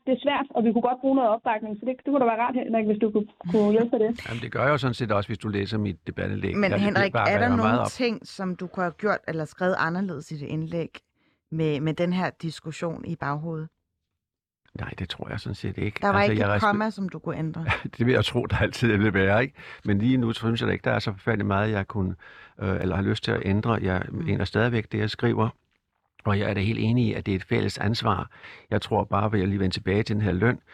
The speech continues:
Speaker 2: Hvis man skal sørge for, at der er tilstrækkelige sygeplejersker i afdelingen, som er dygtige, så er man nødt til at give dem mere i løn.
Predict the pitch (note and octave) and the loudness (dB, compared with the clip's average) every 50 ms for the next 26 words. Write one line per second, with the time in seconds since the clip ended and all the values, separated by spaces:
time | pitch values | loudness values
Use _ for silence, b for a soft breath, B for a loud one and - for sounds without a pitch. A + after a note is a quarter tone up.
0 | B B B - G#2 F#2+ - - - G2+ G#2 G2 - - A2 F#2+ E2 - - - | B B B -2 -2 -2 -2 -4 -4 -2 -2 -2 -2 0 0 0 0 -2 -4 -10
1 | - - - A#2 B2 C3+ C#3+ C3 - B2+ A#2 A#2 - - G2 G2 - F#2 - - | -10 -2 0 2 2 2 2 0 0 0 0 0 0 -2 -4 -4 -2 -2 -2 -2
2 | - - F#2 - - - F#2+ A2 A#2 - A2+ - - A#2 A#2 B2 - A#2+ G#2 F2+ | -2 -4 -6 -4 -2 -2 -2 -2 -2 -4 -6 -2 0 0 0 0 0 0 -2 -2
3 | F2+ - - - F2+ - - G#2 - - - - G2+ G#2 G#2+ A2+ G2 F2 D#2+ - | -2 -2 -4 -6 -6 -4 -4 -6 -4 -2 -2 0 0 0 0 0 0 0 -2 -4
4 | - - - - - _ _ _ _ b b b b b - - G2+ F#2+ F2 E2+ | -4 -6 -8 -10 -12 _ _ _ _ b b b b b -2 0 2 2 2 0
5 | - - G#2 G#2 - - - F2+ E2 D#2 - - - _ b b b b - - | 2 0 0 0 0 -4 -8 -6 -6 -6 -6 -8 -12 _ b b b b -6 -2
6 | A2 G2+ G#2+ G#2+ G#2 G#2+ A2 F#2+ - A2 E2+ - F#2+ - F#2+ F2+ F#2 F#2 F2 F2 | 0 2 4 4 4 4 2 2 0 -4 -4 -4 -2 0 0 0 0 2 2 2
7 | E2+ F2 F2+ - - G2 E2 E2 E2 | 2 2 0 0 -2 0 0 0 0